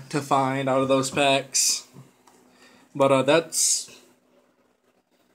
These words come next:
that's my collection out of that booster box I got a week ago. It was very fun to open. It was all from a Breakpoint,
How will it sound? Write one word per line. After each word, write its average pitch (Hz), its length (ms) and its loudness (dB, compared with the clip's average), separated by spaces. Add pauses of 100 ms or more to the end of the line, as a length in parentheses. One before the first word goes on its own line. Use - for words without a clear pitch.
(440)
that's 151 280 -4
my 180 440 0 (580)
collection 185 500 0
out 143 120 2
of 139 120 -2
that 139 360 0
booster 160 280 -2
box 123 280 -4
I 123 100 -4
got 127 240 -4
a 127 40 -6
week 127 240 -6
ago. 127 420 -4 (1900)
It 143 100 -4
was 127 120 -4
very 151 320 4
fun 143 240 0
to 143 80 -2
open. 135 400 0
It 120 80 0
was 117 140 -2
all 135 260 2
from 131 220 -4
a 117 160 0
Breakpoint, 117 1000 -4